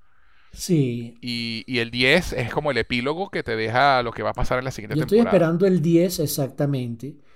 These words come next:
Speaker 1: que abra paso a ahora es que va a empezar la serie, como la primera temporada
Speaker 2: Exacto.
Speaker 1: de Game of Thrones con la escena de Da-, Daenerys quemada toda y que aparecen los tres dragoncitos
Speaker 2: Quemada.
Speaker 1: que tú dices, "A la
Speaker 2: Ajá.
Speaker 1: verga, andolero".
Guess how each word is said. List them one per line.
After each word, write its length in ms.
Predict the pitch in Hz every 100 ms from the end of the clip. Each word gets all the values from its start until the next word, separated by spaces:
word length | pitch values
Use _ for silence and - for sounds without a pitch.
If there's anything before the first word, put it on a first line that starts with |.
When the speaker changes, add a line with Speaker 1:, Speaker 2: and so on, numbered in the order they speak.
| - - - -
Speaker 1:
que 160 | 151 143
abra 420 | 139 139 156 160
paso 600 | 160 143 - 160 165 - - -
a 320 | 147 139 -
ahora 480 | 156 139 147 175 190
es 80 | 151
que 120 | 156
va 160 | 147 139
a 20 |
empezar 420 | 135 139 147 135
la 100 | 131 123
serie, 440 | 131 117 123 - _ - _ - - _ - - -
como 300 | 151 143 143
la 120 | 135
primera 300 | 143 139 139
temporada 460 | 160 156 135 110 151
Speaker 2:
Exacto. 20 |
Speaker 1:
de 80 | 147
Game 200 | 147 147
of 100 | 147
Thrones 320 | 156 156 170
con 200 | 165 139
la 80 | 127
escena 500 | 127 131 120 127 139
de 220 | 147 143 131
Da-, 220 | 120 135
Daenerys 920 | 131 127 120 120 123 123 123 147 147 - - - - - - -
quemada 500 | - 143 135 135 143
toda 240 | 156 151 160
y 40 |
que 60 | 156
aparecen 360 | 143 135 156 156
los 140 | 147
tres 200 | 170 147
dragoncitos 560 | 170 165 175 120 113 120
Speaker 2:
Quemada. 100 | 175
Speaker 1:
que 100 | 156
tú 60 |
dices, 220 | 151 170 -
"A 200 | 151 185
la 280 | 254 262 262
Speaker 2:
Ajá. 20 |
Speaker 1:
verga, 480 | 240 226 233 180 175
andolero". 920 | 160 156 156 156 175 165 147 127 117